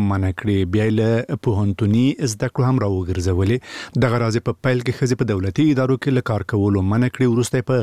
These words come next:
غیر حکومتي مؤسسو کې هم د ښځو پر کار بندیز ولګاوه. پر تعلیم او کار سربیره بې محرمه د ښځو پر سفر او حتی حمامونو، سپورټي ځایونو او پارکونو ته هم د ښځو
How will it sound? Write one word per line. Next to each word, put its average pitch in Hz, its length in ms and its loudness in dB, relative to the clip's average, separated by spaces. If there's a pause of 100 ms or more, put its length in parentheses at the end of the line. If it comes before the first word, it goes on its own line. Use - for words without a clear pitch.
غیر 127 240 2
حکومتي 135 400 0
مؤسسو 131 340 0
کې 127 140 0
هم 135 140 2
د 95 100 -6
ښځو 104 220 -4
پر 95 180 -8
کار 92 220 -2
بندیز 92 340 0
ولګاوه. 107 420 0 (420)
پر 139 160 -2
تعلیم 147 280 2
او 135 140 0
کار 135 160 -2
سربیره 110 560 0
بې 98 160 -2
محرمه 104 340 0
د 107 140 0
ښځو - 240 0
پر 123 100 -2
سفر 131 300 0
او 127 180 2
حتی 139 320 -2
حمامونو، 127 640 2
سپورټي 110 460 -2 (100)
ځایونو 101 380 2
او - 20 0 (100)
پارکونو 127 460 0
ته 120 80 0
هم 147 120 0
د 120 100 -2
ښځو 110 160 0